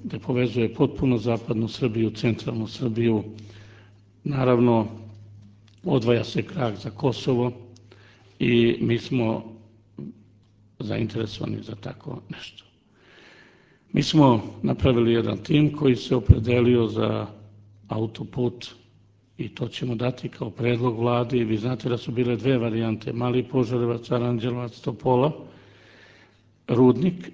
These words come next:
i nastavak dalje se uklapa u ovu trasu i druga je bila, znači, Obrenovac, Lajkovac, pored Valjeva i zatim prema Takovu i prema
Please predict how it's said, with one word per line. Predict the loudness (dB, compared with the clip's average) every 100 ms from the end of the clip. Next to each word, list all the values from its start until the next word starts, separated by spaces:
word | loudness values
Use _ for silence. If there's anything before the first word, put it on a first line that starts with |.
| -4
i | 0 2
nastavak | 2 0 0 2 2 0
dalje | 0 2 0
se | -2 -2 -2 -2
uklapa | -6 -4 -4 -4 -4
u | -4 -2
ovu | -4
trasu | -4 -4 -4 -2 -2
i | 0
druga | 0 2 0
je | 0
bila, | 0 0 0
znači, | -2 -4 -4
Obrenovac, | -4 -2 0 2 0 -4 -10 -20 _ _ _ _ _ -20 _ _ _ -6
Lajkovac, | -2 -2 -2 -2 0 -2 -6 -16 -18 _
pored | -4 -2 0
Valjeva | 0 2 2 2 2 0 -2 -12 -20 -20 -20 _ _ _ -4
i | -2 2 0 -2 -8 -20 -20 _ -14
zatim | -8 -8 -6 -6
prema | -4 -6 -4 -6 -10 -4
Takovu | -2 -2 0 2 4 2 -2 -14 -20 -20 _ _
i | -6 -6
prema | -4 -2 -2 -2